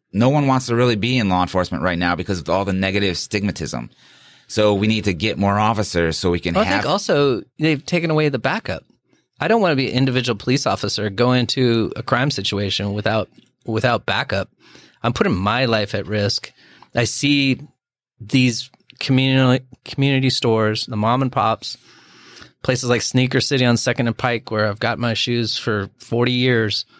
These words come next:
Speaker 2: you know, out of business now because nobody wants to walk past the threshold of the open door or that street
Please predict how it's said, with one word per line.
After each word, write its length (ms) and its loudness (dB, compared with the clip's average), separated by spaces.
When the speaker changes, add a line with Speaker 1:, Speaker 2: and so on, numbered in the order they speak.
Speaker 2:
you 120 2
know, 120 4
out 200 0
of 100 -4
business 420 0
now 460 -2
because 420 -2
nobody 300 2
wants 220 2
to 100 -8
walk 320 0
past 260 -4
the 80 -6
threshold 480 0
of 280 -2
the 100 -8
open 340 -2
door 420 2
or 160 2
that 240 0
street 480 0